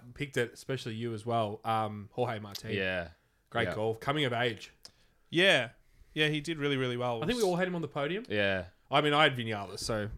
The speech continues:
Speaker 1: you
Speaker 3: So
Speaker 1: know.
Speaker 3: did I.
Speaker 1: <laughs>
Speaker 3: Um, I think James and I had him penciled in as a win
Speaker 2: Yeah.
Speaker 3: for Martin.
Speaker 2: Win it or bin it type of thing.
Speaker 1: Yeah.
Speaker 2: But you know what? It was, uh, probably the maturest ride he's actually had,
Speaker 1: Yeah.
Speaker 2: to be
Speaker 3: Hundred percent.
Speaker 2: honest.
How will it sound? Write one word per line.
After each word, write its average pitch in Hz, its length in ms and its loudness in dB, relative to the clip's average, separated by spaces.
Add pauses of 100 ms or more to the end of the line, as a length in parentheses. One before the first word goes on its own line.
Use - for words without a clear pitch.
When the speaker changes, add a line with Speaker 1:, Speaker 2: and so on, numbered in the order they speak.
(220)
Speaker 1:
you - 80 4
Speaker 3:
So 143 160 4
Speaker 1:
know. 127 80 2
Speaker 3:
did 120 40 2
I. 117 260 0
Speaker 1:
<laughs> - 60 -20 (800)
Speaker 3:
Um, 123 360 -2 (180)
I 135 100 4
think 160 160 2
James 143 260 2
and 143 80 -2
I 131 80 0
had 131 120 -2
him 123 80 -6
penciled 123 360 -8
in 117 120 -8
as 113 140 -10
a 117 40 -10
win 117 300 -6 (320)
Speaker 2:
Yeah. 92 460 2
Speaker 3:
for 120 100 -6
Martin. 113 460 -8
Speaker 2:
Win 110 140 2
it 107 100 2
or 101 100 2
bin 95 180 -2
it 98 120 -2
type 104 120 -4
of 92 80 -8
thing. 107 140 0
Speaker 1:
Yeah. 123 140 2
Speaker 2:
But 120 100 4
you 143 60 2
know 135 160 2
what? 117 260 2
It 101 40 -2
was, 110 240 0
uh, 104 280 0 (160)
probably 117 200 -2
the 113 60 -4
maturest 104 600 -4
ride 90 240 -2
he's 87 120 -8
actually 87 320 -2
had, 92 240 0
Speaker 1:
Yeah. 165 180 4
Speaker 2:
to 107 60 -2
be 82 60 -6
Speaker 3:
Hundred 80 40 -2
percent. 80 200 -2
Speaker 2:
honest. 113 260 -8